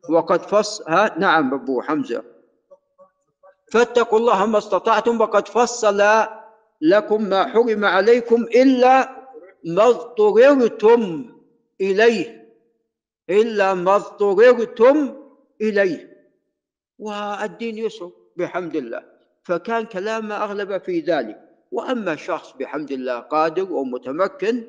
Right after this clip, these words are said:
فعليه، نعم. أن يتوضأ. نعم، لعل الشيخ الإسلام ينتبه، هنا مسألة في وقت الزحمة، الزحمة الشديدة.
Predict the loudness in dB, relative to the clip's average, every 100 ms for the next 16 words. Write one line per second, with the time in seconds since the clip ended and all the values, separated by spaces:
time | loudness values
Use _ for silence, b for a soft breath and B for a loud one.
0 | -18 _ _ _ -10 -6 -4 -2 -2 -2
1 | -4 -6 -2 -2 -2 -8 -20 _ _ _
2 | -12 -8 -6 -8 -14 _ _ -8 -4 -2
3 | -2 -2 -2 -4 -4 -14 -16 _ _ -8
4 | -2 0 0 0 2 2 2 0 -2 -4
5 | -6 -4 -2 0 -2 -2 -6 -6 -6 -6
6 | -4 -2 -2 -2 -4 -2 -2 -4 -12 _
7 | _ -8 -4 0 0 -2 -12 -10 -8 -6
8 | -6 -6 -6 -10 -14 _ _ _ _ _
9 | _ _ _ _ _ _ _ _ _ _
10 | _ _ _ _ _ _ _ _ _ _
11 | _ _ _ _ _ _ _ -2 -2 0
12 | 0 2 0 0 0 -2 0 -2 0 0
13 | 0